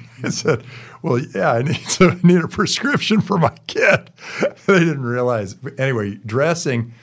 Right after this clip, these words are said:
it does make a difference. And I never know who I'm gonna meet with or where I'm gonna be.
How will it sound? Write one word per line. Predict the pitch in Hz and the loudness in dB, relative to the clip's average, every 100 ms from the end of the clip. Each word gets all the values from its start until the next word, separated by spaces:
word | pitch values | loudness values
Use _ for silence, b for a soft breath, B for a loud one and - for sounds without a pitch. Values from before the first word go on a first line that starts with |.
| B B - | B B -6
it | 113 | -2
does | 131 143 123 | 0 0 0
make | 117 | 0
a | 113 | 2
difference. | 123 131 123 - B B - | 2 2 0 -2 B B 2
And | 165 165 | 4 4
I | - 127 | 2 -2
never | 131 160 160 160 | 0 2 2 2
know | 143 123 | 4 4
who | 117 117 | 4 2
I'm | 107 104 | 2 0
gonna | 98 92 | 0 0
meet | 104 104 - | 0 -2 -2
with | 95 90 - | -4 -6 -4
or | 110 101 | 0 2
where | 107 110 107 | 2 2 2
I'm | 98 | 0
gonna | 98 92 | -2 -2
be. | 82 101 90 - | -2 -2 -2 -6